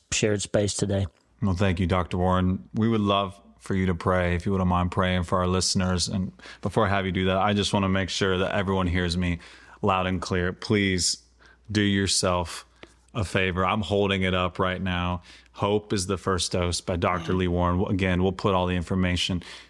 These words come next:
Speaker 2: in the show notes. I can't see a world where you would regret reading that book
Speaker 3: Mm.
Speaker 2: or having that book to
Speaker 3: Or
Speaker 2: give to
Speaker 3: gifting.
Speaker 2: someone,
Speaker 3: Yeah.
Speaker 2: yes, who's navigating a season. And that's honestly, that's,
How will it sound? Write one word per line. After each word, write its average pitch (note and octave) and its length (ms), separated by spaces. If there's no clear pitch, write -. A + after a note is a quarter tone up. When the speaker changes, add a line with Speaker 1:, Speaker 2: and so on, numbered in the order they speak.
Speaker 2:
in G2+ 140
the F#2 80
show F2+ 260
notes. F#2 440
I G#2+ 140
can't G#2+ 360
see G#2+ 280
a G2 100
world F#2+ 500
where G2+ 200
you G2 220
would G2 100
regret F2+ 640
reading F#2 400
that F#2+ 220
book G2 440
Speaker 3:
Mm. F#3+ 120
Speaker 2:
or G#2 140
having F#2+ 480
that F2+ 200
book F2+ 280
to G2 120
Speaker 3:
Or E2 80
Speaker 2:
give F#2+ 200
to - 80
Speaker 3:
gifting. G#2 100
Speaker 2:
someone, F#2 560
Speaker 3:
Yeah. F#2+ 160
Speaker 2:
yes, F2+ 440
who's F#2 200
navigating F#2 640
a F2 60
season. F2+ 360
And F#2+ 120
that's G2+ 220
honestly, G2 400
that's, F#2 320